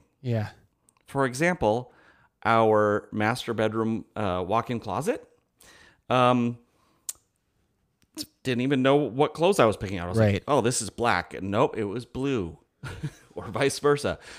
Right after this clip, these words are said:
Speaker 2: So, um, certain rooms I've put in very bright white, uh, lighting, like daylight.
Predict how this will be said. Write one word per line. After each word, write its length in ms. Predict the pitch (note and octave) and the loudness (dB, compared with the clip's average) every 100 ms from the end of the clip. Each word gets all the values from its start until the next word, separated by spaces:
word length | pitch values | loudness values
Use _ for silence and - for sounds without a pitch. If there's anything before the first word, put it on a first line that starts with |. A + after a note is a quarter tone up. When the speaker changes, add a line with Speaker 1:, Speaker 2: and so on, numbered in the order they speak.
| - | -20
Speaker 2:
So, 400 | - - A2+ A2 | -12 0 2 2
um, 520 | F#2+ G2 G2 F#2+ F#2 - | 2 2 2 0 -4 -8
certain 480 | - - G3 G#3 D3+ | -10 2 4 4 2
rooms 380 | C#3 B2+ G#2+ G2+ | 2 2 0 -2
I've 200 | G2 - | -4 -4
put 160 | A2 | -2
in 220 | G2 F#2 F2+ - - - _ _ _ _ | -2 -2 -8 -14 -20 -20 _ _ _ _
very 220 | C3 A#2+ G2 | 2 4 4
bright 360 | G#2 G#2 G2 | 0 0 0
white, 300 | F#2 F#2+ F2+ - _ - | 0 0 0 -6 _ -10
uh, 380 | G#2 F2 F2 E2 | -6 -4 -4 -8
lighting, 600 | - G2+ F#2+ F2 E2+ F#2+ - | -6 -4 -2 -4 -6 -12 -6
like 240 | G#2+ G2 | -4 -2
daylight. 480 | C3 A#2+ G2 D#2+ - | 0 0 0 -2 -4